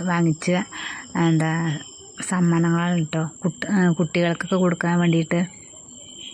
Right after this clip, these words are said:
അപ്പോൾ അതൊരു സന്തോഷം തന്നെയാണല്ലേ, കുട്ടികളൊക്കെ വന്ന് കളിക്കുമ്പോൾ അവർക്ക് എന്തെങ്കിലുമൊക്കെ ഒരു സമ്മാനമായിട്ട് കൊടുക്കണത്. അപ്പോൾ എനിക്കിത് മനസ്സിൽ തോന്നി, ഇങ്ങനെ കുട്ടികളൊക്കെ തന്നെ കളിച്ച് പോവല്ലേ, അപ്പോൾ അവർക്ക്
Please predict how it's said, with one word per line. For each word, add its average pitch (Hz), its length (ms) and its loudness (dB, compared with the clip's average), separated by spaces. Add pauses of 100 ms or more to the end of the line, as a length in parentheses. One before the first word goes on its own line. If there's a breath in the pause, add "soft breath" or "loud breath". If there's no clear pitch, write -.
(1300 loud breath)
അപ്പോൾ 190 180 -2
അതൊരു 208 260 2 (120)
സന്തോഷം 175 480 0
തന്നെയാണല്ലേ, 170 440 2 (120)
കുട്ടികളൊക്കെ 165 500 -2
വന്ന് 170 220 2
കളിക്കുമ്പോൾ 165 480 0
അവർക്ക് 165 260 0
എന്തെങ്കിലുമൊക്കെ 165 480 2
ഒരു 165 140 0
സമ്മാനമായിട്ട് 160 640 2
കൊടുക്കണത്. 160 440 -2 (520 loud breath)
അപ്പോൾ 185 180 -2
എനിക്കിത് 185 400 2
മനസ്സിൽ 185 300 2 (100)
തോന്നി, 170 280 4
ഇങ്ങനെ 170 200 2 (440 loud breath)
കുട്ടികളൊക്കെ 175 420 0
തന്നെ 175 200 0
കളിച്ച് 170 320 0
പോവല്ലേ, 160 320 2
അപ്പോൾ 160 140 -4
അവർക്ക് 175 240 -2